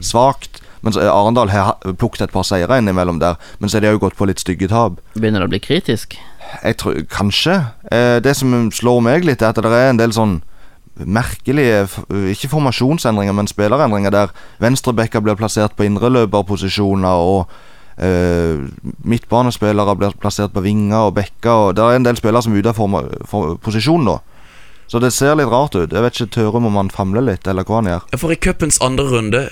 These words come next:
Speaker 3: da går jo, da går Arendal på et, eh, enda et nytt tap, da for Notodden.
Speaker 1: Ja.
Speaker 2: Ja, men nå skal det jo sies at de to var opprykksrivaler i fjor, så den, den forskjellen der er, trenger ikke nødvendigvis å
Speaker 1: Nei.
Speaker 2: være så stor.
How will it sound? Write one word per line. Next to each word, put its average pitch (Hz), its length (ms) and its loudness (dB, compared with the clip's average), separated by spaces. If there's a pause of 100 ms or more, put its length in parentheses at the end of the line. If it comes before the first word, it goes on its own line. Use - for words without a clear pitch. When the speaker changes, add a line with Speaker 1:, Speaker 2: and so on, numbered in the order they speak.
Speaker 3:
da 131 140 2
går 147 240 2
jo, 139 140 4 (160)
da 139 100 0
går 139 140 2
Arendal 143 260 -2
på 131 140 0
et, - 220 -8
eh, 123 200 2
enda 143 160 0
et 170 80 -4
nytt 127 160 -4
tap, 87 320 0
da 113 140 0
for 143 180 -2
Notodden. 117 680 -2 (100)
Speaker 1:
Ja. - 60 -14 (440)
Speaker 2:
Ja, 135 360 2
men 120 160 4
nå 127 100 2
skal 131 160 -2
det 120 80 2
jo 147 80 -4
sies 120 180 0
at 120 140 0
de 131 140 2
to 117 180 0
var 120 220 -2
opprykksrivaler 113 1040 0
i - 20 0
fjor, 147 320 0
så 120 160 0 (480)
den, 117 540 0 (180)
den 123 400 -4
forskjellen 131 500 0
der 113 280 2
er, - 80 -12 (120)
trenger 131 240 0
ikke - 220 -4
nødvendigvis 127 400 2
å 113 80 2
Speaker 1:
Nei. 117 80 4
Speaker 2:
være 160 100 -2
så 139 160 0
stor. 107 300 -4